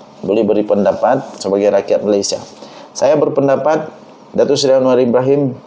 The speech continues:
janganlah, janganlah kasih nama mereka yang ada kes mahkamah. Ah, lagipun, ya, secara jelas saja, secara terang-terangan, ah, di dalam, di dalam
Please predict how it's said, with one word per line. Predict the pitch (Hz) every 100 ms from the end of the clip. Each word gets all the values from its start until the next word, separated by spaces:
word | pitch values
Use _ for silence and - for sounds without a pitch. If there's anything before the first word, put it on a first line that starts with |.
| 90
janganlah, | 123 127 139 127 104 - - - - -
janganlah | 120 117 123 127 123 127 120 123
kasih | 123 123 123 117 87
nama | 90 117 117 123 135 - - - - - -
mereka | 107 120 117 127
yang | 123 117 98
ada | 113 113 135 143 - - - - - - -
kes | 127 127
mahkamah. | 123 120 117 117 113 - - - - - - - - - - - - - -
Ah, | 95 95 85 - - - - - -
lagipun, | - 202 185 202 262 180 139 -
ya, | - 165 135
secara | 123 127 139 135 123
jelas | 139 160 -
saja, | 101 85 117 - -
secara | - 123 135 135
terang-terangan, | 127 123 113 113 95 107 147 143 - - - - - - - -
ah, | 113 113 110 110
di | 139
dalam, | 180 190 208 214 170 127 139
di |
dalam | 151 165 170 165 156 151 135